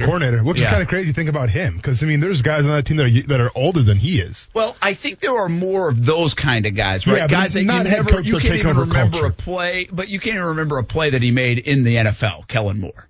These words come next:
Speaker 2: Correct.
Speaker 1: You remember the
Speaker 2: Yeah.
Speaker 1: play he made at Boise State.
Speaker 2: Yeah.
Speaker 1: I think the N F L is littered with those guys. Coaching world is littered with those guys. Guys that were just okay
Speaker 2: Mm-hmm.
Speaker 1: players, but they were really smart with the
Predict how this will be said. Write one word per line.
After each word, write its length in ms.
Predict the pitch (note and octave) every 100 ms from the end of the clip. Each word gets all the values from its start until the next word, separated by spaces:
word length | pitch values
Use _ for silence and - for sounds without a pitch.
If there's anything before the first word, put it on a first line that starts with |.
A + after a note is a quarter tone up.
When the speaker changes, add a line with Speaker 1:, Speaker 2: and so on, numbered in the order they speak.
| _ -
Speaker 2:
Correct. 160 | B2 A#2
Speaker 1:
You 100 | D#3
remember 260 | E3+ D3+
the 60 | C3+
Speaker 2:
Yeah. 60 | A2+
Speaker 1:
play 140 | D#3
he 60 | C#3
made 160 | C3
at 80 | A2
Boise 340 | C#3 B2+ A2+
State. 480 | A2 - A#3 A2+ -
Speaker 2:
Yeah. 220 | A2 G2+ -
Speaker 1:
I 120 | G#3+
think 180 | C#4 -
the 180 | F#3 D#3+
N 120 | F#3 E3
F 180 | B2+
L 220 | E3+ E3+ C#3
is 120 | G#2+
littered 400 | C3 F#3+ D#3+ B2+
with 200 | B2+ G#2
those 300 | A2 D3+ C3+
guys. 200 | A#2 G2
Coaching 480 | - F#3 F3 E3+ C#3
world 200 | C3 A2+
is 160 | A2
littered 320 | A2+ D3+ D#3 B2+
with 180 | A#2+
those 240 | B2+ C#3+ B2+
guys. 300 | A2 G2 G2
Guys 240 | D#3 D3+
that 120 | C#3+
were 120 | C#3 C3+
just 320 | B2 B2 C#3+
okay 560 | A#2+ - C3+ C#3 D3+
Speaker 2:
Mm-hmm. 260 | C#3+ - G#2
Speaker 1:
players, 380 | C3 D#3 E3 D3
but 180 | C#3+ A#2
they 120 | C3+
were 140 | C3
really 440 | B2 C3+ C3+ B2 G2 _
smart 440 | - C3 C3 C#3 C3+
with 160 | B2+
the 260 | B2 A#2+ A2+